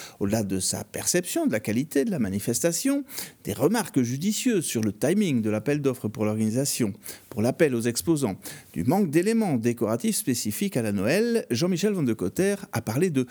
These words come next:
de copinage pour choisir les organisateurs du marché et, ce faisant, lancé de graves accusations sur de possibles infractions à la loi relative au marché public. Passé les effets de manche,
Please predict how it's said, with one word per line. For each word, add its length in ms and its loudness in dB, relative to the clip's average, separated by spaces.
de 80 -2
copinage 680 2
pour 200 -4
choisir 500 0
les 160 0
organisateurs 760 0
du 120 -2
marché 500 -2
et, 100 6
ce 200 -2
faisant, 420 0
lancé 640 2
de 100 -2
graves 240 2
accusations 520 2
sur 240 -4
de 120 2
possibles 600 0
infractions 500 0
à 80 2
la 140 0
loi 160 2
relative 420 0
au 60 2
marché 300 0
public. 440 -6
Passé 240 0
les 140 2
effets 220 -2
de 80 2
manche, 340 0